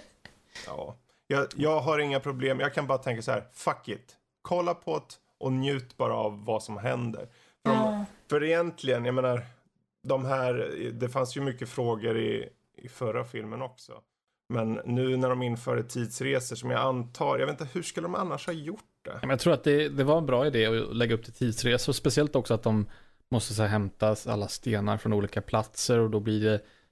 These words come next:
Speaker 3: eh, sex stycken olika så här actionmoment,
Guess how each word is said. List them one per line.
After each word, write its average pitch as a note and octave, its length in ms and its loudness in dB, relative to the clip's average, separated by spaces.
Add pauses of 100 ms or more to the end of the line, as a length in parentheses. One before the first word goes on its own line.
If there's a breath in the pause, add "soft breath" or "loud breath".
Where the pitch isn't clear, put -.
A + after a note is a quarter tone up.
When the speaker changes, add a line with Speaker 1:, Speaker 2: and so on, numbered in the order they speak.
(160)
Speaker 3:
eh, A2 760 -2
sex - 240 -4
stycken G#2+ 300 -2
olika G#2 260 -2
så A2 120 -2
här G#2+ 80 0
actionmoment, A#2 1040 0